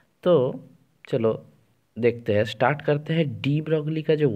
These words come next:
वेव इक्वेशन है उसी से। और वो इक्वेशन क्या है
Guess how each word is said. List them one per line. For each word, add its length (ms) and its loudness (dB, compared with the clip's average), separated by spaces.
वेव 260 -2
इक्वेशन 640 -6
है 200 -6
उसी 280 -10
से। 240 -18
और 160 2
वो 160 4
इक्वेशन 480 0
क्या 200 -4
है 180 -12